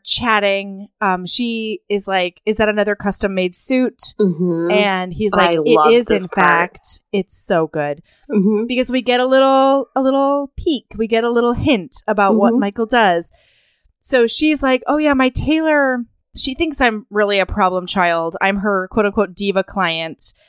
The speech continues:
Speaker 1: And sometimes I think she sticks me with pins on purpose."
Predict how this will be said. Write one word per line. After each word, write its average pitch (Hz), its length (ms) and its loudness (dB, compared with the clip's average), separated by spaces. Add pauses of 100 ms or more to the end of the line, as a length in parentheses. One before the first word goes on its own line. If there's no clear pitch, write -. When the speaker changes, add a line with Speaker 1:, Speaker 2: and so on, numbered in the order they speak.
(300)
Speaker 1:
And 190 360 2
sometimes 233 400 0
I 220 60 0
think 214 160 -4
she 214 140 -4
sticks - 280 -8
me 196 100 -6
with 175 100 -10
pins 180 300 -4
on 160 140 -4
purpose." - 600 -6